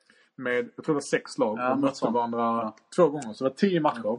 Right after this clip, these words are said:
Speaker 1: Och det var jävligt mycket nerv. Jag tyckte nästan att kvalserien var bättre än, eh,
Speaker 2: Slutspel.
Speaker 1: än slutspel.
Speaker 2: Ja.
Speaker 1: För att slutspel
Speaker 2: Mer
Speaker 1: är
Speaker 2: som
Speaker 1: så
Speaker 2: står på spel, på något sätt.
Speaker 1: Mer står på spel, i liv och död. Och slutspelet är så jävla långdraget.
Speaker 2: Ja.
Speaker 1: Sju matcher, sen ska de möta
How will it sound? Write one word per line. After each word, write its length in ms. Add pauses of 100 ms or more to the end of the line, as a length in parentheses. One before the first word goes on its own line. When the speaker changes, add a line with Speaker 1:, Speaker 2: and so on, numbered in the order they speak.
(520)
Speaker 1:
Och 60
det 40
var 80
jävligt 500
mycket 240
nerv. 380
Jag 100
tyckte 200
nästan 260
att 100
kvalserien 480
var 180
bättre 480
än, 300
eh, 320
Speaker 2:
Slutspel. 360
Speaker 1:
än 60
slutspel. 320
Speaker 2:
Ja. 240 (340)
Speaker 1:
För 60
att 80
slutspel 440
Speaker 2:
Mer 140
Speaker 1:
är 40
Speaker 2:
som 180
Speaker 1:
så 20
Speaker 2:
står 120
på 100
spel, 280 (460)
på 60
något 100
sätt. 60
Speaker 1:
Mer 140
står 240 (140)
på 80
spel, 380
i 60
liv 280
och 60
död. 260 (420)
Och 60
slutspelet 520
är 80
så 200
jävla 460
långdraget. 840
Speaker 2:
Ja. 180 (420)
Speaker 1:
Sju 240
matcher, 560
sen 180
ska 160
de 80
möta 300